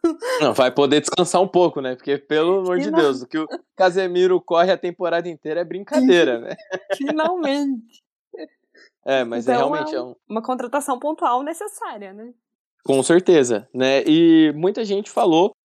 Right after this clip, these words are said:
Speaker 2: né, sobre a questão do Real Madrid tá pagando cem milhões de euros, de ser um absurdo, né? E, poxa, olha o tanto que o Real Madrid ganhou nos últimos anos e o tanto que ele gastou, né? Essa conta aí,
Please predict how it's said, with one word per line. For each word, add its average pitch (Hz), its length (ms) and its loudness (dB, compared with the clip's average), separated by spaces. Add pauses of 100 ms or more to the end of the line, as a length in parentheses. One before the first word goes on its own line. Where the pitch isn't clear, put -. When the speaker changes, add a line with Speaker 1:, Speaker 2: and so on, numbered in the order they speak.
(500)
Speaker 2:
né, 139 220 -8
sobre 151 560 0
a 139 80 0
questão 139 360 -4
do 135 60 -6
Real 127 120 -4
Madrid 123 280 -4
tá 123 100 -8
pagando 120 360 -8
cem 135 220 -2
milhões 117 360 -4
de 113 140 -2
euros, 160 480 4
de 113 120 -16
ser - 160 -4
um 120 80 0
absurdo, 185 800 0 (400)
né? 139 380 0 (520)
E, 165 600 0
poxa, 180 420 -2 (140)
olha 175 240 2
o 294 40 -8
tanto 226 320 -8
que 185 100 -8
o 175 40 -4
Real 165 160 -4
Madrid 151 340 -4
ganhou 147 280 -4
nos 131 240 -8
últimos 147 480 -6
anos 170 300 2
e 180 60 4
o 175 60 4
tanto 170 320 -2
que - 80 -4
ele 156 120 -2
gastou, 143 580 2 (340)
né? 113 400 -8
Essa 113 320 -2
conta 147 400 2
aí, 151 360 2